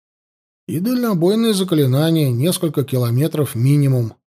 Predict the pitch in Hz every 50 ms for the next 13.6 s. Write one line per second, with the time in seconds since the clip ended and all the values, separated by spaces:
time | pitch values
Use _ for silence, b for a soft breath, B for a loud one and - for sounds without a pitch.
0 | _ _ _ _ _ _ _ _ _ - - - 92 107 120 123 120 127 143 143
1 | 139 131 120 - 131 120 - 135 131 - - 139 127 139 131 127 - 135 135 123
2 | 123 - 131 120 - 123 113 - 127 123 123 131 127 123 123 - _ _ _ _
3 | _ _ _ _ _ _ - - 82 - 151 160 170 156 156 170 180 196 226 240
4 | 240 214 175 117 90 - - - _ _ _ _ _ _ _ _ _ _ _ _
5 | _ _ - - 143 190 226 226 240 247 196 - - 190 185 185 180 170 135 -
6 | - - 90 107 110 127 127 - 233 262 254 240 233 214 180 170 180 202 202 190
7 | 165 139 - - 123 117 113 120 139 170 214 226 214 190 165 139 127 135 151 151
8 | - - 113 - - - 123 165 185 160 - 120 98 87 - 98 107 120 - 165
9 | 180 202 226 262 254 185 117 90 80 - - - _ _ _ _ _ _ - 98
10 | 95 - - 90 - 98 113 - - - - 127 117 - - 104 135 151 143 -
11 | - 104 - 104 98 104 98 87 82 - 98 127 170 175 170 - - - - 104
12 | 135 139 - - 85 90 - - 139 151 139 - 123 98 95 110 131 143 156 160
13 | 170 180 180 185 - 214 220 196 120 - -